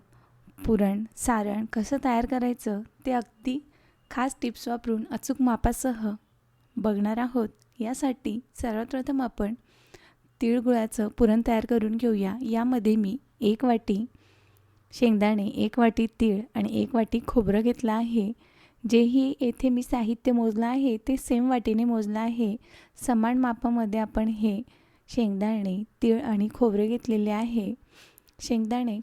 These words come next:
खमंग लालसर असे भाजून घ्यायचे आहे. हे भाजून थंड करून यांची साल काढून घ्यायची आहे. यानंतर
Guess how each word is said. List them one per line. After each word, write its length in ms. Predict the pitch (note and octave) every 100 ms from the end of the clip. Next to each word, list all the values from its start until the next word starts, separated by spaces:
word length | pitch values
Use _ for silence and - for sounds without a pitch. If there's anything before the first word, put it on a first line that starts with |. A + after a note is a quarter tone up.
| -
खमंग 480 | - A3 G#3+ A#3+ A3
लालसर 480 | G#3 G3+ G3 - A#3
असे 200 | A3+ B3
भाजून 380 | A#3+ A3+ A3+ A#3
घ्यायचे 320 | A#3 G#3+ A3
आहे. 400 | A3+ A#3 A3+ G#3+ - - _ -
हे 120 | B3
भाजून 380 | A#3+ A#3+ G#3 A3
थंड 240 | B3 A#3 A#3
करून 340 | B3 A#3 A3
यांची 340 | A3 G3 - A3+
साल 320 | - A3 A3+
काढून 360 | B3+ A3+ A3
घ्यायची 360 | A#3 A#3 G#3 A#3
आहे. 420 | G#3+ A#3 A#3 G3 A3+ _ _ _ _ _ _ -
यानंतर 680 | A#3 B3 B3+ G#3 - F#3+